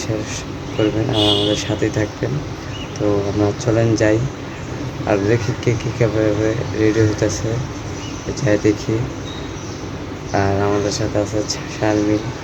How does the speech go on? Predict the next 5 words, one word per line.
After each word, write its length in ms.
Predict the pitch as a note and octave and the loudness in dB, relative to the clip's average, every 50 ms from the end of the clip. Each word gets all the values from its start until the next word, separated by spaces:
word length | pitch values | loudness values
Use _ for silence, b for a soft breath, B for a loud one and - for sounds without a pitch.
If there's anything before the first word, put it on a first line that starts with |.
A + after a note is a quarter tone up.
| - - - - - - - - - G#2+ G#2+ | -8 -8 -8 -8 -8 -8 -6 -2 0 2 4
মা, 140 | G#2+ G#2+ G#2+ G#2 A2+ C#3 - - - - - - - G#2+ | 4 4 4 2 0 -2 -4 -6 -8 -8 -8 -4 -2 0
আমি। 220 | G#2 G#2 G#2 G#2 G#2+ A#2 C3+ - - - - - - - - - - - - - - - - - - - - - | 2 2 2 2 2 0 -2 -4 -8 -8 -8 -8 -8 -8 -10 -10 -10 -12 -10 -10 -10 -8 -8 -8 -6 -8 -6 -2
তো 60 | - G#2+ G#2 G#2 - | 0 0 0 2 2
সবাইকে 320 | A2 G#2 G#2+ G#2+ G#2 A2+ A2 - | 2 4 4 4 2 2 0 2
ঘুমে 180 | - G#2+ G#2+ | 2 2 4